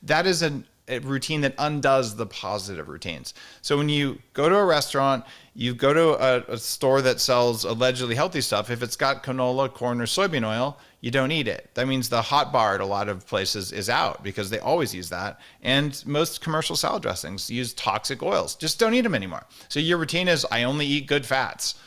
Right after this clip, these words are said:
And wow, talk about a difference in your skin quality, how you feel, how you show up, how you can focus, uh, the quality of your testosterone production, whether you're a man or a woman,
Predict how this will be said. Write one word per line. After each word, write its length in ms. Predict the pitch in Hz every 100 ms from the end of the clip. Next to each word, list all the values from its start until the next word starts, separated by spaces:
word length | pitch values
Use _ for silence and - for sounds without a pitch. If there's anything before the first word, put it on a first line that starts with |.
| - _ _ _ _ _
And 280 | 123 113 101
wow, 460 | 190 196 101 67 -
talk 140 | - 233
about 100 | 175
a 80 |
difference 480 | 117 127 170 240 220
in 220 | 147 135
your 100 | 120
skin 400 | 120 - - 180
quality, 320 | 160 170 180 147
how 140 | 113
you 100 | 104
feel, 640 | 101 - 180 180 180 165 -
how 120 | 127
you 140 | 117
show 280 | 110 127 151
up, 160 | 175 127
how 120 | 113
you 120 | 113
can 220 | - 101
focus, 720 | - - 185 180 180 170 - - - - - -
uh, 140 | 82
the 140 | 117 120
quality 360 | - 123 120
of 120 | 113
your 100 | 104
testosterone 760 | 98 113 - 131 147 - 165 165
production, 460 | 160 156 156 160
whether 160 | 139 120
you're 120 | 117
a 20 |
man 240 | 117 131 143
or 80 | 135
a 20 |
woman, 240 | 147 147